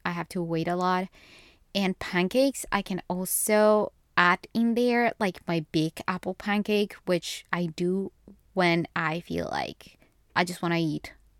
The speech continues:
now and I don't wanna have the patience to make mini waffles,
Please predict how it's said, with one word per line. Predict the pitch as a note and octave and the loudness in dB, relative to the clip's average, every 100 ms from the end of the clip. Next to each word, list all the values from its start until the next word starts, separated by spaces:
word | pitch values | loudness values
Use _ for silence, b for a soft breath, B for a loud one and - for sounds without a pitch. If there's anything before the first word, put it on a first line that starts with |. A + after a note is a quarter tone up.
| _ | _
now | D3+ C#3+ D#3 G#3+ E4+ B B B | -6 -4 -2 -4 -6 B B B
and | - | 4
I | F3+ | 4
don't | F3+ | 6
wanna | E3+ E3+ D#3+ D#3 - _ | 4 2 2 -2 -8 _
have | - - F#3 | -10 -4 -2
the | F3+ | -4
patience | - E3 D#3+ - D#3+ D#3+ E3+ B B _ - | -4 -2 -2 0 0 0 -2 B B _ -6
to | - | 0
make | F3 E3 - - _ _ | 2 0 -4 -20 _ _
mini | - F3+ F3 | -2 0 2
waffles, | F3+ F3 - F3+ F3 | 0 -2 0 -2 -2